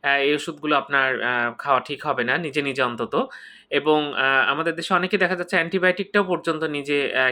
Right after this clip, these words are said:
কিনে খায় বা কোনো ওষুধের দোকানদার বা কারো পরামর্শে এটা খায়, এটা কখনোই ঠিক হবে না। এটা অবশ্যই একজন ডাক্তার দেখাবেন এবং এগুলো খাওয়া যাবে কিনা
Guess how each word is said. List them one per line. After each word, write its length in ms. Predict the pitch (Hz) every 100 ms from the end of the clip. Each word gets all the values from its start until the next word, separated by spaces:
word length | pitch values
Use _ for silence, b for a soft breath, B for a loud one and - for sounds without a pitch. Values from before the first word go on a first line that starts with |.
| -
কিনে 180 | 143 135
খায় 200 | 151 135
বা 160 | 135
কোনো 240 | 131 139 131
ওষুধের 380 | - 135 139
দোকানদার 440 | 135 131 131 131 123
বা 220 | 127 123 - B B -
কারো 180 | 135 139
পরামর্শে 460 | 143 135 131 -
এটা 100 | 139
খায়, 220 | 127 139
এটা 140 | 196 226
কখনোই 340 | 170 - 170 160
ঠিক 260 | 165 -
হবে 200 | 127 107
না। 200 | 101 98 B B B
এটা 120 | - 165
অবশ্যই 260 | 170 202
একজন 180 | 175 175
ডাক্তার 320 | 143 - 170
দেখাবেন 340 | 156 - 180 196
এবং 180 | 170
এগুলো 260 | 165 151 160
খাওয়া 280 | - 156 151
যাবে 220 | 160 151
কিনা 340 | 151 135 143